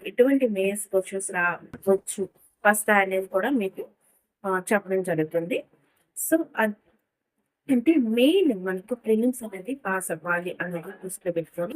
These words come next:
ఈ కోర్స్ నేను తీసుకురావడం జరుగుతుంది. ఎవరైనా మన కోర్సులో జాయిన్ అవ్వాలనుకుంటే ఇది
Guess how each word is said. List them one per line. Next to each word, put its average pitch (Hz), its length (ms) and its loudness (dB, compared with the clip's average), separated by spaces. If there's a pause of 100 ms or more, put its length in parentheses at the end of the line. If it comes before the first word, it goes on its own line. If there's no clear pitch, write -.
ఈ 185 100 -6
కోర్స్ 185 380 -2
నేను 185 380 -8
తీసుకురావడం 175 680 -4
జరుగుతుంది. 156 640 -10 (160)
ఎవరైనా 190 400 -4 (520)
మన 208 180 2 (460)
కోర్సులో 220 380 2
జాయిన్ 180 340 0
అవ్వాలనుకుంటే 170 680 -6
ఇది 214 160 -4